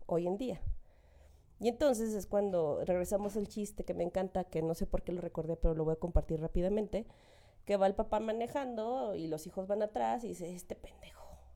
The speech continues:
en un Ferrari, ¿no? "Este pendejo feliz, riéndose de todo. Este pendejo sin preocuparse de nada". Y entonces llega a su casa con sus hijos, y, "A ver, hijo, ¿tú qué quieres ser?".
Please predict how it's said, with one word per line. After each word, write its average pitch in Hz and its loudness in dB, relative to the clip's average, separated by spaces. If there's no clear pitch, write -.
en 160 -8
un 151 -6
Ferrari, - -8
¿no? 196 -10
"Este - -10
pendejo - -10
feliz, 160 -8
riéndose 170 -4
de 151 -2
todo. 151 -6
Este - -4
pendejo 175 0
sin 160 -10
preocuparse 170 -2
de 170 2
nada". 156 -2
Y 190 -2
entonces 185 -6
llega 185 2
a - 0
su 190 -8
casa 180 -2
con 185 -6
sus 180 -12
hijos, 190 -10
y, - 2
"A 254 2
ver, 330 6
hijo, 302 2
¿tú 349 -2
qué 330 -2
quieres 302 0
ser?". - 6